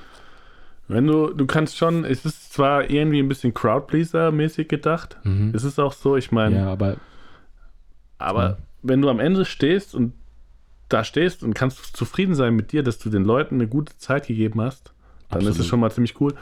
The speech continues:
Speaker 1: Und wenn du dann noch die Sachen gespielt hast, jetzt an dich wieder,
Speaker 2: Mhm.
Speaker 1: die du gut fandest und
Speaker 2: Ja.
Speaker 1: dann die Leute ge-, zufrieden gemacht
Speaker 2: Das
Speaker 1: hast, dann
Speaker 2: stimmt,
Speaker 1: ist
Speaker 2: ja.
Speaker 1: es doppelt geil.
Speaker 2: Also ich finde, man sollte nichts, also i-, oder zumindest ich spiel,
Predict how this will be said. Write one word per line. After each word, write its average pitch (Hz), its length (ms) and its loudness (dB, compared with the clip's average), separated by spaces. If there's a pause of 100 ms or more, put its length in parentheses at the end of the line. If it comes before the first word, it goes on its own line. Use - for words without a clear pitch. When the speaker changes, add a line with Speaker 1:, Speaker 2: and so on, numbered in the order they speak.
(140)
Speaker 1:
Und 113 140 2
wenn 120 120 4
du 143 60 2
dann 147 200 0
noch 196 100 0
die 135 140 0
Sachen 139 440 0 (100)
gespielt 156 560 -4
hast, 139 260 -4 (480)
jetzt 95 200 -6
an 95 120 -2
dich 135 240 0
wieder, 123 340 2
Speaker 2:
Mhm. 95 300 0
Speaker 1:
die 110 240 2 (180)
du 233 220 2
gut 127 240 2
fandest 104 600 0
und 107 120 0
Speaker 2:
Ja. 95 100 4
Speaker 1:
dann 156 100 4
die 147 80 2
Leute 156 280 2
ge-, 110 120 -2 (120)
zufrieden 104 280 -2
gemacht 104 200 2
Speaker 2:
Das 107 100 2
Speaker 1:
hast, 101 120 -8
dann 95 120 2
Speaker 2:
stimmt, 92 40 2
Speaker 1:
ist 90 80 2
Speaker 2:
ja. - 40 2
Speaker 1:
es - 140 -6
doppelt 90 380 -2
geil. - 100 0
Speaker 2:
Also 123 120 4
ich 120 100 0
finde, 156 200 4
man 131 180 4
sollte 120 260 2
nichts, - 460 -2 (100)
also 117 160 2
i-, - 200 -4 (140)
oder 123 140 -2
zumindest 135 360 2
ich 160 80 2
spiel, 123 420 4